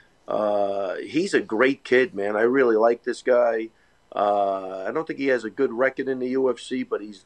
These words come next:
very, very talented. I, I, I hope he sticks to what we're doing, and I think he'll have a great showing.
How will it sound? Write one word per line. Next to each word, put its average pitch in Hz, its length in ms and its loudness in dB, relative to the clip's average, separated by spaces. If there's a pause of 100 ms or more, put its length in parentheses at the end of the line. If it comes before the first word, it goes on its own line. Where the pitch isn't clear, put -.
very, 139 400 0
very 117 360 0
talented. 113 680 -4
I, 110 220 -4 (500)
I, 135 320 0
I 151 200 2
hope 170 320 -2
he 151 240 -4
sticks - 400 -8
to 131 100 -2
what 123 240 0
we're 120 120 2
doing, 135 360 -2
and 117 140 -4
I 110 80 -4
think 117 280 -6
he'll 120 180 0
have 107 120 0
a 101 80 -4
great 113 420 -4
showing. 104 420 -6